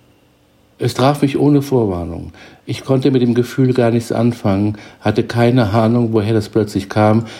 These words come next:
Ich war total unausgeglichen und nicht mehr fähig, zur Arbeit zu gehen. Ich habe mich an den freien Tagen nicht mehr erholt. Stellvertretend kann diese Aussage eines Klienten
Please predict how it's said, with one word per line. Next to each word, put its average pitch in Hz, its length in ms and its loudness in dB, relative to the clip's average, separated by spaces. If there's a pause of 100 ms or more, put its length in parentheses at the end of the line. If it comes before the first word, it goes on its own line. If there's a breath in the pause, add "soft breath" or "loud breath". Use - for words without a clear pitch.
(140 loud breath)
Ich - 180 -8
war 98 140 2
total 104 380 -2
unausgeglichen 107 880 0
und 98 80 -4
nicht 117 220 0
mehr 101 100 0
fähig, 98 340 0
zur - 160 -2
Arbeit 92 280 -2
zu 90 100 -6
gehen. - 380 -10 (580 loud breath)
Ich - 160 -10
habe 120 160 4
mich 123 160 2
an 117 60 0
den 98 100 2
freien 117 380 2
Tagen 107 380 0
nicht 98 200 -2
mehr 104 140 2
erholt. 90 420 -6 (1600)
Stellvertretend 120 840 -2
kann 98 200 -2
diese 120 280 2
Aussage 110 580 0
eines 95 240 -2
Klienten 92 640 -2